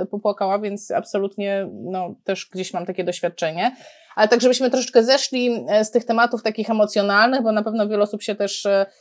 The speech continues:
zastanawia, no dobra, opowiedzcie coś więcej o tym rolfingu w ogóle, ale o co chodzi? Bo część osób nie wie, o co chodzi. I tutaj Łukasz ma ciekawą uwagę, y, i też myślę, że warto się do niej odnieść.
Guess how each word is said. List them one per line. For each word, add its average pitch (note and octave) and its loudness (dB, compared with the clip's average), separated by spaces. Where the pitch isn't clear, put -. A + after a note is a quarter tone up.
zastanawia, G#3 -2
no G#3+ 0
dobra, G#3 4
opowiedzcie G3+ -2
coś F3+ -6
więcej G3+ -4
o - -14
tym F#3 -6
rolfingu G3+ -4
w - -6
ogóle, F#3+ 0
ale F#3 0
o G3+ 2
co F#3 -10
chodzi? E3 -2
Bo F3+ -4
część A#3+ -4
osób B3 -4
nie B3+ 4
wie, F3+ 4
o E3 2
co E3+ -6
chodzi. E3 -4
I A3 -2
tutaj D4 2
Łukasz E4 2
ma C#4+ -2
ciekawą C4 2
uwagę, G3 4
y, - 0
i A3 -6
też G#3+ -2
myślę, G#3+ -4
że G3+ -2
warto G#3 -4
się G#3+ -6
do G3+ -4
niej G3+ -2
odnieść. F3+ -2